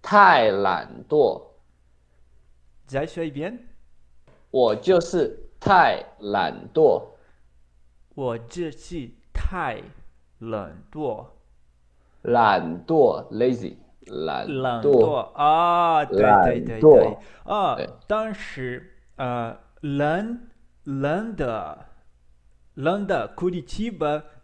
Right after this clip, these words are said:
Speaker 2: 呃，
Speaker 1: 对。
Speaker 2: 不一定冷的 Campinas。
Speaker 1: 哦，呃，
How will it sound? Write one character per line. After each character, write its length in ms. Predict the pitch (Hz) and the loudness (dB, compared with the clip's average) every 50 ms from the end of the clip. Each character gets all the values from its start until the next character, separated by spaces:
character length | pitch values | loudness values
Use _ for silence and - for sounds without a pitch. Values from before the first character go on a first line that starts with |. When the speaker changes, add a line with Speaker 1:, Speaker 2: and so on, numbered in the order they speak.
| - - _ _ _ _ | -20 -20 _ _ _ _
Speaker 2:
呃， 260 | - 135 127 123 120 | -8 -6 -4 -4 2
Speaker 1:
对。 220 | 117 123 123 113 110 113 | 6 8 8 8 6 2
Speaker 2:
不 140 | - 247 277 | -2 -6 -6
一 100 | 247 214 | -6 -8
定 540 | 190 - - 220 220 208 196 175 147 123 - - - - - | -8 -10 -10 -8 -6 -6 -6 -6 -8 -10 -14 -18 -20 -20 -12
冷 340 | - 135 135 147 156 170 170 | -8 -4 -2 -2 -2 -4 -4
的 340 | 147 147 123 113 98 - - _ _ _ _ _ _ | -6 -4 -6 -6 -8 -10 -16 _ _ _ _ _ _
Campinas。 1000 | - 156 156 147 135 139 175 175 185 185 147 123 104 - - - - - - - - - _ _ _ _ _ _ _ _ _ _ | -8 -8 -8 -8 -8 -6 -4 -4 -4 -2 -4 -4 -6 -6 -10 -12 -12 -12 -14 -16 -20 -20 _ _ _ _ _ _ _ _ _ _
Speaker 1:
哦， 640 | - - 101 117 120 123 120 117 110 98 - - - - - - - - - | 2 4 6 8 8 8 8 8 8 6 4 2 -6 -16 -20 -20 -10 -6 0
呃， 520 | - 117 117 117 117 117 113 113 110 104 | 4 6 6 8 8 8 6 6 4 2